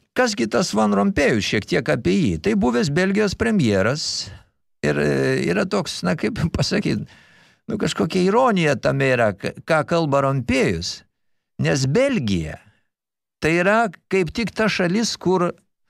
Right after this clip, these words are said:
labai aštriai yra tautinės problemos. Ten yra valonai ir flamandai. Jie tarp savęs ant tiek nesutarė, kad po paskutinių rinkimų ten daugiau negu metus jie vyriausybės net negalėjo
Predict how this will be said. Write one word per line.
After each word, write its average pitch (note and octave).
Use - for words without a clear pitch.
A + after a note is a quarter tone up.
labai E3
aštriai F#3
yra F3
tautinės E3
problemos. F#3+
Ten F3
yra F#3+
valonai D#3
ir E3+
flamandai. F#3+
Jie D#3+
tarp D3+
savęs F3+
ant D3+
tiek F#3
nesutarė, D3
kad B2
po D#3+
paskutinių E3+
rinkimų D3+
ten D3+
daugiau D#3
negu D3+
metus C#3+
jie E3
vyriausybės F3
net A2
negalėjo G#2+